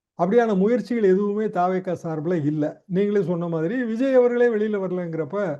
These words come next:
அவங்க வ-, என்ன WhatsApp குழுக்கள்ல தான் பேசிக்கலாமே தவிர வேற வாய்ப்பு இல்ல. Even டி வி விவாதங்களுக்கு கூட அவங்க வரதில்ல. ஆங்காங்கே வந்து சமூக ஊடகங்கள்ல விஜய் தரப்பு போஸ்ட் பண்ணுது. இன்னைக்கு கூட பார்த்தேன், ஒரு இலங்கையிலிருந்து ஒருவர் வந்து இதுக்கு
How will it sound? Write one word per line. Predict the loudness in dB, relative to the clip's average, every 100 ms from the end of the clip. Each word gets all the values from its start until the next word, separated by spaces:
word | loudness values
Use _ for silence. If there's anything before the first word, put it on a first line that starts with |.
| -12 _ _ _ _ -2
அவங்க | 2 4 4
வ-, | 4 4
என்ன | 2 2 4
WhatsApp | 2 0 -6 -2
குழுக்கள்ல | -4 -2 -2 -2
தான் | -2 -2
பேசிக்கலாமே | -4 -4 -2 -2 -2 -2
தவிர | -2 -2 -2 -2
வேற | -2 -2
வாய்ப்பு | -2 -4 -6 -8
இல்ல. | -8 -12 _ _ _ _ _ _ _ _ -2
Even | 0 2 0 -2 2
டி | 2
வி | 4
விவாதங்களுக்கு | 4 2 2 0 0 0
கூட | 0 0
அவங்க | -2 -2
வரதில்ல. | -2 -4 -6 -10 _ _ -8 -2
ஆங்காங்கே | 0 0 4 4 4
வந்து | 2 -2
சமூக | 0 2 2
ஊடகங்கள்ல | 2 0 0 0 0 -2 -8 -18 -4 0
விஜய் | 2 0 2
தரப்பு | 0 2 -2 0
போஸ்ட் | 0 0 -2 -4
பண்ணுது. | -4 -4 -10 _ _ _ _ _ _
இன்னைக்கு | -10 -6 -4 -2
கூட | -2 0
பார்த்தேன், | 0 -2 -8 -10 _ _ _ _ _ -8
ஒரு | -4 0 0
இலங்கையிலிருந்து | 0 0 2 2 0 -2
ஒருவர் | -2 -4 -4
வந்து | -4 -4
இதுக்கு | -4